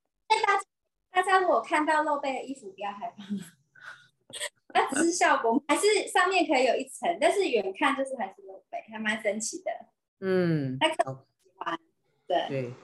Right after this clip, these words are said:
Speaker 2: 好看，好看。
Speaker 1: 就是基本上你们有想到什么问题都可以跟我反映，我们全部都可以解决。
Speaker 2: <laughs> 嗯。
Speaker 1: 想露这么，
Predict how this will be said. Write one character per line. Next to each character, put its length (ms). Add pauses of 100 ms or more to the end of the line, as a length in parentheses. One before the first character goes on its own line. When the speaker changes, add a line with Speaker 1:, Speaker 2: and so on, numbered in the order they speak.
Speaker 2:
好 120
看， 240
好 140
看。 280
Speaker 1:
就 120
是 160
基 160
本 160
上 260
你 120
们 480
有 240
想 200
到 140
什 120
么 160
问 300
题 160
都 100
可 80
以 100
跟 100
我 100
反 280
映， 80
我 60
们 100
全 200
部 100
都 220
可 160
以 80
解 240
决。 180 (480)
Speaker 2:
<laughs> 480 (1500)
嗯。 240
Speaker 1:
想 140
露 160
这 120
么， 160